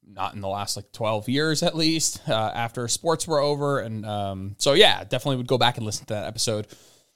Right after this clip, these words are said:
you know, if you're interested in my thoughts beforehand. But, you know, whatever. If you're here, you're here, and we're gonna talk a lot about that stuff as well. And so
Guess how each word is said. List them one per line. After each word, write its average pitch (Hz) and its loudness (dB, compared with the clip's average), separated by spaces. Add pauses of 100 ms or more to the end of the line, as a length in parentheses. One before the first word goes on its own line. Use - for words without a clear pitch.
(320)
you 110 -6
know, 98 -2
if 101 -6
you're - -10
interested 117 -6
in 104 -8
my 104 -8
thoughts 104 -6
beforehand. 175 4
But, 143 0
you 135 -2
know, 113 0
whatever. 107 -4
If - -16
you're 107 -8
here, 131 -2
you're 120 -4
here, 135 0
and 110 -4
we're 117 -2
gonna 113 -2
talk 110 -4
a 104 -2
lot 98 -2
about 95 -4
that 95 -4
stuff - -2
as 90 -8
well. 120 8
And 113 -4
so 147 6